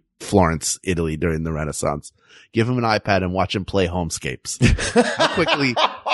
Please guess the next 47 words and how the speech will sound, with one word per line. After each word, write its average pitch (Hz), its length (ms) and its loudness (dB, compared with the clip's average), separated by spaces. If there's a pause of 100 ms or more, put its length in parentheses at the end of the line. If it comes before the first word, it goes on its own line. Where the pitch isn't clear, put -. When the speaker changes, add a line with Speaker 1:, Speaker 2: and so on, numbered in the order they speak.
(380)
Speaker 1:
or 143 100 2
guard, 131 380 2
how 143 220 0
quickly 156 400 2
will 127 120 6
he 117 60 4
be 113 100 0
like, 98 220 0
"No, 135 140 0
I've 120 180 2
gotta 110 220 0
help 127 220 0
this, 110 140 -8 (400)
I 131 120 6
gotta 160 220 2
help 160 240 2
this 139 180 -2
butler 123 440 0
out. 95 260 0
I 110 140 2
have 120 180 -4
to, 139 120 0
uh, 117 640 2 (160)
Speaker 2:
Yeah. 117 40 -4
Speaker 1:
uh, 120 120 0
he's 123 280 -2
throwing 147 300 0
a 131 80 2
party 139 400 0
for 135 220 2
his 127 200 0
mother." 123 460 4
Speaker 2:
Oh, 139 380 2 (140)
look 247 200 0
at 247 140 2
him 214 140 2
in 196 80 2
his 170 140 2 (120)
suspenders 151 640 2
and 127 180 4
bow 117 180 4
tie. 82 300 2
He's 165 180 2
such 208 180 2
a 196 80 2
nice 139 360 2
butler. 82 520 0